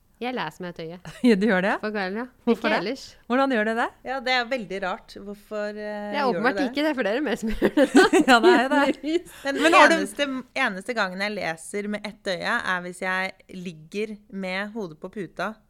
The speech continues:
Speaker 3: Og på en måte, hvis, eh, mitt høyre øye, eh, er nærmest hodeputen, eh, og man ligger på mobilen
Speaker 2: Ja.
Speaker 3: da på kvelden, da
Speaker 2: Ja.
Speaker 3: kan man lese med ett øye. Men, eh,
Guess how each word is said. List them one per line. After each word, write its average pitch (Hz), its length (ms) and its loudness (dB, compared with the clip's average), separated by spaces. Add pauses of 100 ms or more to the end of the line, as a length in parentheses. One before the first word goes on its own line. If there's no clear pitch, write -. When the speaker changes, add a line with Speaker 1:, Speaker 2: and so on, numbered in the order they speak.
(400)
Speaker 3:
Og 185 80 -10
på 190 80 -10
en 190 80 -6
måte, 175 240 -6
hvis, 185 240 -8
eh, 185 160 -4
mitt 180 160 -12
høyre 180 320 -4
øye, 170 320 -8 (160)
eh, 180 640 -10
er 175 240 -4
nærmest 175 400 -8
hodeputen, 185 480 -6 (160)
eh, 196 240 -4
og - 240 -6
man 196 80 -4
ligger 180 240 -10
på 190 80 -8
mobilen 175 480 -10
Speaker 2:
Ja. 262 180 2
Speaker 3:
da 175 220 -4
på 185 160 -10
kvelden, 208 480 -6
da 214 80 -2
Speaker 2:
Ja. 262 240 2
Speaker 3:
kan 285 160 -6
man 277 80 -4
lese 190 240 -8
med 175 160 -8
ett - 160 -14
øye. 156 220 -8 (380)
Men, 208 220 -4
eh, 196 380 -4